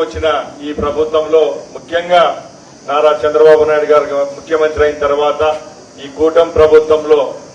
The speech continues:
ఎన్నో కార్యక్రమాలు చేపట్టడం జరిగింది. దానిలో భాగంగానే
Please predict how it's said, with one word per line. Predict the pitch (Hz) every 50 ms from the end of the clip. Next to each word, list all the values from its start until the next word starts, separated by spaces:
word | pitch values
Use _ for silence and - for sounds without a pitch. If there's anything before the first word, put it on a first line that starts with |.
| - 139 147
ఎన్నో | 156 165 170 170 165 156 139 123 - - - - - - - - - - - - - - 151
కార్యక్రమాలు | 147 151 151 147 - 151 147 151 151 147 151
చేపట్టడం | 151 147 147 - 143 143 143 147 143 135
జరిగింది. | 143 - - 147 143 139 151 147 - 139
దానిలో | 139 147 147 156 156 151 151 151
భాగంగానే | 147 147 151 151 151 151 151 151 156 156